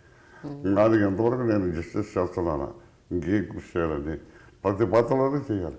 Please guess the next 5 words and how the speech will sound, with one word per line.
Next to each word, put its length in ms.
కృషి. 500
అప్పుడే 440
ఒక 80
ఆర్టిస్ట్కి 720
తృప్తి 400